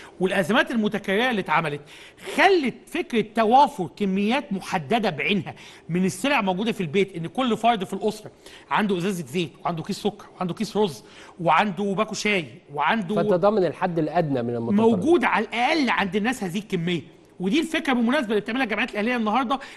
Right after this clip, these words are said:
Speaker 1: لما بتوزع على الاسر المعوزه، ودي فكره اتصور انها تحتاج الان الى اعاده دراسه من جانب الدوله. انا عارف ان تكلفتها هتكون اعلى، لكن اثرها الاجتماعي هيكون افضل.
Speaker 2: النهارده، آه، دكتوره عاليه، لما بنتكلم على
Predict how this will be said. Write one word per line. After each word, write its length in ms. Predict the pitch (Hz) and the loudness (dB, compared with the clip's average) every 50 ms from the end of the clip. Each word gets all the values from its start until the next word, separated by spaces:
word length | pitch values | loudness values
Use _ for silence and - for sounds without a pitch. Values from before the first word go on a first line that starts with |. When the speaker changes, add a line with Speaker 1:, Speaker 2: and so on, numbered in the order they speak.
| - - | -12 -6
Speaker 1:
لما 120 | 175 185 196 | -2 -2 -2
بتوزع 480 | 175 185 - 202 247 277 233 196 226 | -2 -2 -2 0 0 0 0 0 -2
على 240 | - 165 175 233 240 | 0 0 0 0 0
الاسر 320 | 220 208 233 240 - 220 202 | -2 -4 -4 -4 0 0 0
المعوزه، 440 | 180 175 156 175 196 180 131 - - - - - - _ _ _ _ - - - - - | 0 0 -2 0 -2 -2 -4 -8 -16 -20 -20 -20 -20 _ _ _ _ -20 -20 -20 -16 -10
ودي 180 | 170 175 180 208 | -6 -4 -4 -2
فكره 380 | - 247 269 262 - 254 247 247 - - - - - - | -2 -2 -4 -2 -2 -4 -4 -4 -8 -18 -20 -14 -6 -4
اتصور 500 | 180 180 185 - - 262 285 254 208 185 | -4 -4 -4 0 2 2 4 4 4 2
انها 180 | 170 190 220 214 | 2 0 -2 -2
تحتاج 380 | - 208 - - 226 220 180 | -2 -6 -6 -4 -2 -2 -2
الان 220 | 202 - 196 226 220 | -2 -2 -2 -4 -2
الى 200 | 196 190 180 160 | -2 -4 -2 0
اعاده 260 | 156 160 208 208 202 | 2 2 2 2 0
دراسه 460 | 156 131 160 175 208 226 214 - 165 | -2 -2 0 2 2 2 0 -2 -10
من 120 | 147 143 | -10 -8
جانب 180 | 143 180 185 165 | -8 -6 -6 -6
الدوله. 360 | 156 131 196 226 240 240 226 - - - - - - | -4 -2 0 0 2 0 0 -4 -8 -18 -16 -8 -2
انا 80 | 165 190 | 2 2
عارف 160 | 233 254 196 | 2 2 2
ان 60 | 170 | -2
تكلفتها 360 | - 180 - 170 175 208 208 | -10 -10 -10 -8 -8 -6 -6
هتكون 200 | 180 - - 131 | -6 -6 -8 -10
اعلى، 160 | 139 120 107 - - _ - _ _ _ - | -10 -10 -12 -14 -20 _ -20 _ _ _ -12
لكن 240 | 160 156 - 185 180 - | -10 -8 -6 -6 -6 -4
اثرها 360 | 165 156 - 247 262 247 233 | -4 0 4 4 4 6 6
الاجتماعي 520 | 208 196 - - 202 233 277 277 311 285 - - - - - | 4 2 2 0 2 4 4 2 2 0 -4 -8 -16 -10 -8
هيكون 240 | 160 143 - 180 143 | -8 -6 -6 -8 -10
افضل. 220 | 117 - - - - - - - - - - - - 110 | -10 -16 -20 -20 -20 -20 -20 -20 -20 -20 -20 -12 -8 -4
Speaker 2:
النهارده، 640 | 110 107 107 117 165 202 208 175 160 160 151 131 - - - - | -2 -2 2 4 4 2 2 2 0 0 0 0 0 -6 -8 -4
آه، 200 | 107 104 101 98 | -2 -2 -2 -2
دكتوره 340 | 101 110 - - 175 180 | -4 -8 -6 -2 2 2
عاليه، 320 | 165 147 156 175 180 175 156 | 4 4 4 2 0 -2 -4
لما 200 | 135 123 117 113 | -4 -4 -6 -8
بنتكلم 600 | 110 113 104 - - 160 175 185 175 160 139 117 | -8 -10 -10 -8 -6 -6 -4 -4 -4 -4 -4 -4
على 440 | 110 117 127 143 156 160 160 151 | -4 -2 0 0 0 2 2 0